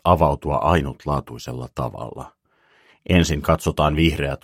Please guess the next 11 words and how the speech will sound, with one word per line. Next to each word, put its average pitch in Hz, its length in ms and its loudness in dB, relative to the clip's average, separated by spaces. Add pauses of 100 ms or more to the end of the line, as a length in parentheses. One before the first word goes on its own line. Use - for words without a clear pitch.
kummut, 65 540 -6
jotka - 260 -2
aaltoilevat 71 760 2
kauniisti 69 560 -2
kaupungin 65 520 -4
keskustaa - 640 -8
kohden. - 460 -8 (640)
Ne 85 120 4
periytyvät 110 680 4
tuhatkahdeksansataakuusikymmentäluvun 85 1900 2
nälkävuosilta 69 920 -2